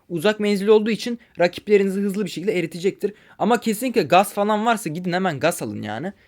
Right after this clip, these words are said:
Bizim arkadaş da çok pro değil de ona rağmen kazandık arkadaşlar. Onun harici diğer takım arkadaşını da göstereyim. O da otuz beş bin kupa. Yani en yükseği benim ama ben mesela gidip şuradaki yirmi beş K'ya yardım ettim. Yani siz yirmi beş K'ysanız, yirmi K'ysanız,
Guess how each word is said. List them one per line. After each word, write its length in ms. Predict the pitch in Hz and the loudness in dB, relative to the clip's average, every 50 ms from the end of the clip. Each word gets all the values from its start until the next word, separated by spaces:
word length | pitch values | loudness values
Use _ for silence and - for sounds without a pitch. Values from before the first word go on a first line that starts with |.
| _ _ _ _ _ | _ _ _ _ _
Bizim 160 | 196 190 208 214 | -10 -2 0 0
arkadaş 360 | 214 214 233 226 247 240 - | 2 2 2 0 0 0 -2
da 80 | 196 | -6
çok 240 | - - 240 240 - | -4 -2 -4 -2 2
pro 200 | - 214 220 220 | 4 4 4 4
değil 180 | 240 233 170 160 | 4 0 0 0
de 160 | 214 247 233 - _ _ _ _ _ | 0 0 -2 -6 _ _ _ _ _
ona 260 | 185 208 233 285 277 | -2 2 4 4 6
rağmen 300 | 247 226 220 247 269 247 | 6 6 6 4 2 0
kazandık 480 | - 220 196 175 202 202 220 220 208 175 | 0 0 2 4 4 2 2 0 0 2
arkadaşlar. 560 | 127 120 101 - 131 131 - - 226 233 - _ _ _ _ _ _ _ _ _ - _ - | 2 0 0 -2 -6 -6 -4 -6 -6 -6 -6 _ _ _ _ _ _ _ _ _ -20 _ -10
Onun 180 | 220 214 196 175 | -6 -4 -2 0
harici 360 | 147 139 139 139 190 180 160 | 0 0 0 -2 -6 -4 -2
diğer 220 | 185 175 170 175 | 0 0 0 -2
takım 200 | - 160 - 165 | -6 -8 -4 -2
arkadaşını 380 | 156 156 156 151 143 - 143 139 | -2 -2 -2 -6 -8 -8 -8 -6
da 40 | 151 | -4
göstereyim. 400 | 175 175 175 - 165 170 180 175 | -6 -6 -6 -8 -8 -6 -4 -2
O 80 | 156 | 0
da 60 | 165 | 2
otuz 280 | 156 160 160 - - 147 | 2 0 0 -4 -6 -4
beş 220 | 160 156 - - | -4 -4 -4 -6
bin 100 | 131 117 | -12 -14
kupa. 260 | - - - 175 196 - _ - _ _ _ | -12 -4 -4 -4 -4 -4 _ -18 _ _ _
Yani 160 | 165 180 196 | 2 2 4
en 200 | 180 233 269 277 | 4 4 4 4
yükseği 400 | 277 262 - - - 277 277 208 | 2 2 0 0 0 0 2 4
benim 200 | 240 262 254 254 | 4 4 4 4
ama 200 | 262 254 254 214 | 2 2 4 4
ben 140 | 208 220 233 | 4 4 4
mesela 260 | 233 226 220 - 226 | 2 0 -2 -2 -2
gidip 200 | 202 202 196 202 | -2 -2 -6 -8
şuradaki 420 | - - - 196 151 143 - - 185 | -10 -10 -6 -4 -4 -4 -4 -4 -4
yirmi 220 | 190 180 185 180 | -2 -2 0 0
beş 160 | 196 190 - | 0 0 0
K'ya 200 | - - 135 147 170 | -2 0 0 2 4
yardım 360 | 160 151 139 143 147 - 165 | 4 4 2 2 0 -2 -4
ettim. 360 | 165 - - _ 143 131 139 - - _ _ _ _ _ | -6 -6 -8 _ -12 -12 -12 -14 -20 _ _ _ _ _
Yani 360 | 156 165 170 175 180 185 185 - _ _ | 4 4 6 6 4 2 0 -2 _ _
siz 260 | - - 214 202 170 185 | -6 -4 -4 -2 0 0
yirmi 220 | 202 202 214 185 | 2 2 4 4
beş 200 | 226 226 220 - | 4 4 2 2
K'ysanız, 500 | - 214 196 190 - - 175 160 139 131 | 4 6 6 6 4 2 -2 -4 -2 -2
yirmi 220 | 147 160 196 220 | -2 0 0 0
K'ysanız, 520 | - 226 196 196 196 - 208 185 151 - | 4 4 4 4 4 2 -2 -4 -4 -4